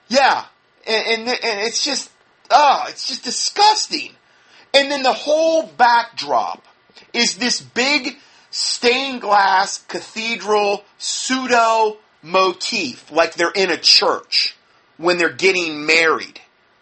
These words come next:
Okay? Literally getting married by Queen Latifah. Okay? Uh, anyway, the track featuring vocals by Mary Lambert talks about the issue of gay and lesbian rights and was recorded during the campaign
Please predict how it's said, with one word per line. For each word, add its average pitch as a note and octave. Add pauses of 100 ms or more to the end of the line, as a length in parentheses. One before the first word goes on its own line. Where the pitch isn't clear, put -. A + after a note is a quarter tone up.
(140)
Okay? C#3+
Literally C#4
getting G3+
married F3+
by C#3+
Queen G#3
Latifah. E3+ (1300)
Okay? C3 (1200)
Uh, C#3+ (140)
anyway, D3 (840)
the D#3
track G3
featuring F3
vocals D#3
by D3
Mary C#3+
Lambert C3
talks C#3+
about C3
the -
issue C3+
of A#2
gay C#3+
and C#3
lesbian B2
rights E3 (220)
and E3+
was D#3+
recorded D3
during C3+
the B2+
campaign A#2+